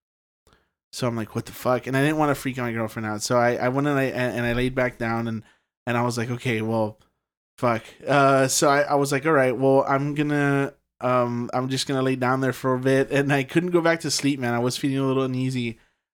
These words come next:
Um, but I just kinda, like, browsed my phone for a bit. And then that's when I was like, "You know what? I'm gonna,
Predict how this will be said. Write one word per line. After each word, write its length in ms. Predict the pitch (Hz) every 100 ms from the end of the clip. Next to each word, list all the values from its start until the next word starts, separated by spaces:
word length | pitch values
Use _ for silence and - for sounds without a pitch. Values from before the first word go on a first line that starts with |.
| -
Um, 360 | 120 123 123 131
but 100 | 127
I 80 | 131
just 220 | 131 135
kinda, 180 | 143 139
like, 220 | 139 123
browsed 260 | 123 123 123
my 140 | 131
phone 320 | 120 123 123
for 180 | 120 120
a 60 | 117
bit. 300 | 123 117 107
And 100 | 123
then 100 | 127
that's 200 | 131 123 135
when 60 |
I 40 | 123
was 120 | 120
like, 200 | 120 131
"You 40 |
know 60 | 127
what? 240 | 127 123
I'm 140 | 127 127
gonna, 500 | 127 127 123 120